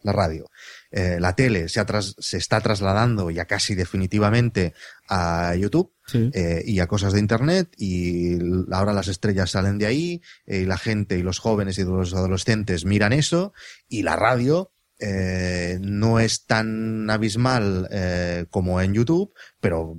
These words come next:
Speaker 1: todo el mundo acabará, mm, escuchando podcast, y ya está, y la, y el dinero se hará en los podcasts, y las estrellas estarán en los podcasts, y estoy convencidísimo de eso, pero necesitamos una ayudita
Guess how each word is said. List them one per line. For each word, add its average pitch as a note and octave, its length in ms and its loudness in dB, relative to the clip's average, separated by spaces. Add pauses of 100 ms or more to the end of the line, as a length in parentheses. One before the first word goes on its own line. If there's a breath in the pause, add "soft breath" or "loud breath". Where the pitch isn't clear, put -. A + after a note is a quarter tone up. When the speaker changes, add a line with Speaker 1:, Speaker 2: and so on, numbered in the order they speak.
(120)
Speaker 1:
todo F#2 160 -2
el F#2 60 0
mundo A2 180 2
acabará, A#2 560 2
mm, F2 460 -4
escuchando G#2 600 -2
podcast, - 520 -4
y F#2 80 -10
ya F2 80 -4
está, C3+ 340 -4
y F#2+ 80 -2
la, F#2 180 -2
y G2+ 120 0
el F#2 80 2
dinero A2 340 0
se G2+ 140 -4
hará G#2+ 180 2
en A2+ 60 0
los C3 140 0
podcasts, F3 500 -2 (180 loud breath)
y A2+ 100 -2
las G#2 140 2
estrellas A#2 460 0
estarán A2 320 0
en A#2+ 80 2
los A2 120 -2
podcasts, E2 380 -6
y E2 60 -12
estoy G#2+ 300 -2
convencidísimo F#2 840 0
de F#2 80 4
eso, F2+ 240 -4 (340 loud breath)
pero C#3+ 260 2
necesitamos A2+ 600 0
una A#2+ 120 2
ayudita A2 600 2